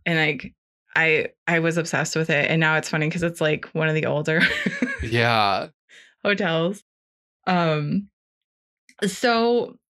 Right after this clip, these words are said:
Speaker 1: as of two thousand thirteen, they started making Coney kits and they were the fastest growing sector of business.
Speaker 2: Oh,
Speaker 1: Hundred-
Speaker 2: interesting.
Speaker 1: Yeah. Have you ever seen that?
Speaker 2: No.
Speaker 1: Yeah, they're just, like, boxed up. They've got all the things in it separated. I'm assuming some sort of cooler pack or something.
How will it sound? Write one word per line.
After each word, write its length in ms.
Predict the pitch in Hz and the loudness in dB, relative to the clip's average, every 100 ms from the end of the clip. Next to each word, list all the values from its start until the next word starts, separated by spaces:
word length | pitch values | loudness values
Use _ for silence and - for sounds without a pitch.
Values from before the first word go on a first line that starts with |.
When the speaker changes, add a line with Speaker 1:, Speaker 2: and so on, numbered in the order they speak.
| - | 0
Speaker 1:
as 180 | 233 262 | 2 2
of 80 | |
two 140 | 254 330 | 0 2
thousand 480 | 370 349 330 220 - | 2 2 0 -2 0
thirteen, 840 | 208 - - 370 311 208 175 170 | 0 0 0 2 4 4 4 4
they 80 | 180 | 2
started 240 | 202 185 | 2 2
making 260 | 180 170 160 | 4 2 0
Coney 360 | - 320 370 247 | 0 0 0 0
kits 360 | - 160 - | 2 0 0
and 120 | 139 | 0
they 60 | 170 | 2
were 100 | 175 | 2
the 80 | 175 | 0
fastest 400 | 180 180 196 - | -2 -2 -4 -2
growing 240 | 165 165 | -2 -2
sector 340 | 165 156 - 165 | -2 -4 -2 -2
of 120 | 165 | -2
business. 580 | 156 - - - - - _ _ _ - | -6 -4 -8 -8 -12 -20 _ _ _ -2
Speaker 2:
Oh, 80 | 165 202 | 2 2
Speaker 1:
Hundred- 220 | 202 269 | 4 2
Speaker 2:
interesting. 360 | 233 - 123 - | 2 -2 -4 -2
Speaker 1:
Yeah. 320 | 214 294 269 | 0 2 2
Have 140 | 185 240 | 2 2
you 60 | |
ever 120 | 330 349 | 0 0
seen 180 | 359 | 0
that? 300 | 392 403 403 - | 2 0 -2 0
Speaker 2:
No. 400 | 120 165 156 90 | 2 4 4 2
Speaker 1:
Yeah, 160 | 269 254 | 2 4
they're 120 | 247 | 2
just, 180 | 240 247 | 0 0
like, 140 | 254 | 0
boxed 340 | 190 190 - 208 | 0 -2 -2 2
up. 280 | 185 - _ _ 180 | 2 0 _ _ -2
They've 140 | 185 | 0
got 160 | 190 180 | 2 2
all 120 | 170 | 0
the 100 | 175 | 0
things 280 | 170 170 165 | 0 0 2
in 140 | 160 | 2
it 380 | 160 151 - - _ | 2 0 -4 -20 _
separated. 640 | - 175 160 180 170 165 160 | -2 -2 2 2 4 2 2
I'm 120 | 165 | 0
assuming 300 | 165 180 165 | 0 0 0
some 140 | 170 | 0
sort 180 | 165 165 | -2 -2
of 60 | 151 | -4
cooler 240 | - 151 | -2 -2
pack 260 | 160 147 - | 0 -4 -4
or 80 | - | -6
something. 580 | 156 156 156 151 156 | -4 -4 -4 -4 -6